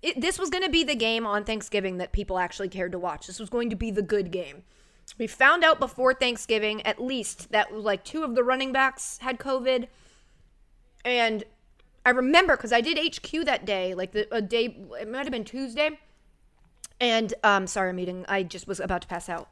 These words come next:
Uh, I remember being like, "Should we even talk about this game? 'Cause it might not happen." And they were like, "It's gonna happen."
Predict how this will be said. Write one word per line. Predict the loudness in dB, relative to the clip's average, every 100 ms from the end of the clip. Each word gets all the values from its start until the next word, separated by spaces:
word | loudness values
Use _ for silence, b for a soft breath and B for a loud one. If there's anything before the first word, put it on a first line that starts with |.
| 4
Uh, | 6 6 4 b b b b _ _ _ 4
I | 6
remember | 6 4
being | 0
like, | 0 0
"Should | 0 -4
we | -2
even | -4 -2
talk | 6 6
about | 8 6
this | 6 0
game? | 0 0
'Cause | -2
it | -2
might | -2
not | -2 -4
happen." | -2 -2 -2 -8 -14 _ _ _ _ _
And | -2 0
they |
were | 2
like, | 4 2 0 -10 -20 -20 _
"It's | -4 0
gonna | 0 0
happen." | 0 -2 -4 -10